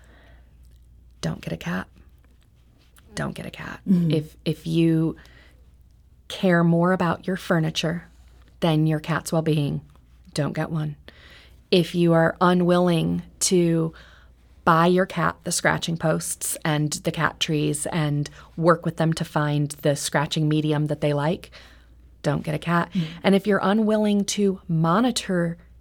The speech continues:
Speaker 1: your children and teach your children how to interact with a cat in a respectful manner that doesn't get them scratched,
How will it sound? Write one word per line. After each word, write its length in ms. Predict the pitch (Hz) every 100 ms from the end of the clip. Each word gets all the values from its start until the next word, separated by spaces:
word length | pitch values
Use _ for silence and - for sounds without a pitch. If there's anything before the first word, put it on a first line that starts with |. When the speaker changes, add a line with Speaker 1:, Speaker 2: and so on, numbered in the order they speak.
| -
Speaker 1:
your 160 | 170
children 580 | 170 - 247 247 - - - - - -
and 220 | 180 175
teach 520 | - 233 320 - -
your 140 | 156
children 520 | - - 151 151 147 147 - -
how 340 | - 190 208
to 120 | 202 -
interact 600 | 156 151 147 151 - -
with 160 | - 160
a 40 | 160
cat 280 | 165 156
in 120 | - 165
a 40 |
respectful 460 | 156 - 156 - 156
manner 320 | 151 185 185
that 220 | 151 160
doesn't 340 | 160 147 156
get 180 | - 156
them 120 | 147
scratched, 640 | 147 - 226 208 - -